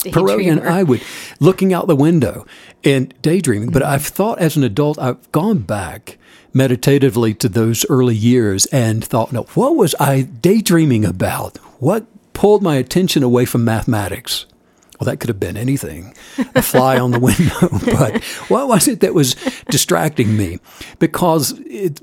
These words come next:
Speaker 1: by observing your thoughts in this way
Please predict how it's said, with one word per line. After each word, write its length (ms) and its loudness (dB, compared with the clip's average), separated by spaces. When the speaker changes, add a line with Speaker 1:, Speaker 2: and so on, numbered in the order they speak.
Speaker 1:
by 180 0
observing 640 2
your 140 4
thoughts 480 -4
in 160 -4
this 180 -8
way 340 -14